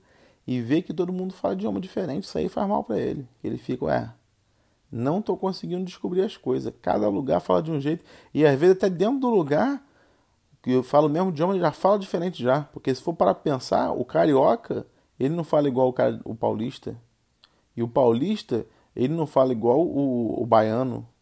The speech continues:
E o baiano, ele não fala igual ao cara que é do, de repente, do Maceió. O cara de Maceió já fala diferente do baiano também.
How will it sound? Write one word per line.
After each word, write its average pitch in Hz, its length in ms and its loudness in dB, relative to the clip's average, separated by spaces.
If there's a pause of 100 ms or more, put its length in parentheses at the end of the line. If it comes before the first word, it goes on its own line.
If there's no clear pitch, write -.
(1300)
E 120 100 2
o 143 80 6
baiano, 151 800 4 (380)
ele 120 180 2
não 185 280 0
fala 175 460 2
igual 143 680 0 (340)
ao 120 220 0
cara 131 440 2
que 135 120 -2
é 127 60 4
do, 123 760 0 (800)
de 110 120 -2
repente, 117 500 0
do 110 960 0 (320)
Maceió. 110 580 2
O - 420 -16
cara 95 140 -2
de 104 80 -6
Maceió 110 520 0 (500)
já 113 160 0
fala 131 240 2
diferente 123 380 -6
do 123 80 -10
baiano 117 280 0
também. 117 420 -6